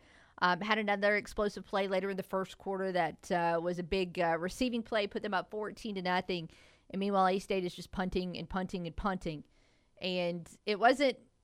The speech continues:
quite like <laughs> last year because A-State, uh, was able to get on, on the board before the first quarter was over, but then it was, I mean, that, that was it.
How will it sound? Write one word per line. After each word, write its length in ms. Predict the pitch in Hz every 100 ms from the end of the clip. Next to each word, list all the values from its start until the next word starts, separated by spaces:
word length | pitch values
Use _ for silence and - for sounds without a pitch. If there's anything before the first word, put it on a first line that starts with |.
| - -
quite 480 | - 262 302 320 -
like 500 | 277 277 330 - - 302
<laughs> 40 |
last 520 | 269 277 269 370 - 339
year 200 | 339 415 427
because 560 | 320 262 254 240 220 - - - _ _ -
A-State, 640 | 240 247 - 254 254 -
uh, 500 | 247 226 226 226 220 180 _ -
was 160 | 233 254
able 140 | 254
to 40 |
get 260 | 233 240 226
on, 120 | 196 -
on 140 | 240
the 80 | 240
board 460 | 214 233 226 214 - _ -
before 300 | 208 - 226
the 100 | 214
first 280 | 226 214 -
quarter 280 | 233 226 208
was 200 | 196 196
over, 440 | 220 190 196 190
but 380 | 170 185 170 170 _ _ _ -
then 260 | 185 196
it 120 | 202 185
was, 420 | 196 175 - -
I 60 | 190
mean, 120 | 190
that, 180 | 180 -
that 140 | 180
was 180 | 190 180
it. 280 | 202 190